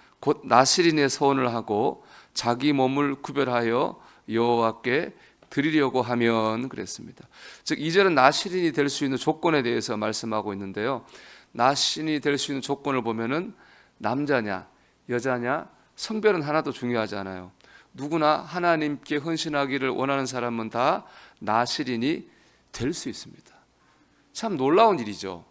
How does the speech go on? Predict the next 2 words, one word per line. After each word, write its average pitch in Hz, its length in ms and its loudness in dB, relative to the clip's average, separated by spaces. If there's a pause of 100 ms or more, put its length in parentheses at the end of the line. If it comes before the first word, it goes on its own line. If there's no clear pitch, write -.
왜냐하면은 113 840 -6 (1300)
우리나라가 113 720 0